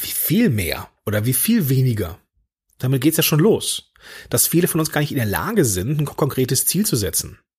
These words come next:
Auch als Unternehmer, ja. So, ich hab, und da bin ich jetzt, ah, hört sich jetzt so ein bisschen, nimm's mal so mit, ja. Also ich hab Dezember unternehmermäßig nicht viel gemacht. Und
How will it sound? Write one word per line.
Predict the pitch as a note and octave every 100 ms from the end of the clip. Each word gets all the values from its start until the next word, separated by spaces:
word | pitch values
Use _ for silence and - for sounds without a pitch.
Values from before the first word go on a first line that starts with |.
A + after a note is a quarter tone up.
| _ _ _ _ _ _ _ _ -
Auch | F3 -
als | C3 C#3 - - -
Unternehmer, | C#3 G#3 F#3 D4+ B2+ C#2 -
ja. | A2+ E3 - _ _ _ _ _ _
So, | -
ich | D3+ G3
hab, | G3 - -
und | B2
da |
bin | A2+ C#3
ich | D3
jetzt, | C3+ - - - -
ah, | - - - -
hört | A#2+
sich | A2
jetzt | G2+
so | G2
ein |
bisschen, | - - F2+ - - - _ _ _ _ _ _ _ _ _
nimm's | G#2+ G#2 A#2+ C#3 C#3+ C#3 D3+ D#3+ A3+ G3+
mal | E3
so | D3+
mit, | B2 - -
ja. | B2+ -
Also | C3
ich | C#3 G3 A#3
hab | A3+
Dezember | F3 D#3 G3 C#4 G#3+ G3+ A#3+ - - - - _ -
unternehmermäßig | D#3 D3 C#3+ A#3 G#3 G3 D3+ - C#3 C#3+ F#3+ - A#3+ G#3+ - C#3+
nicht | F3 F3+
viel | - E3+ D#3+
gemacht. | B2+ G2 - - _ _ _ _ _ _ _ -
Und | A#2+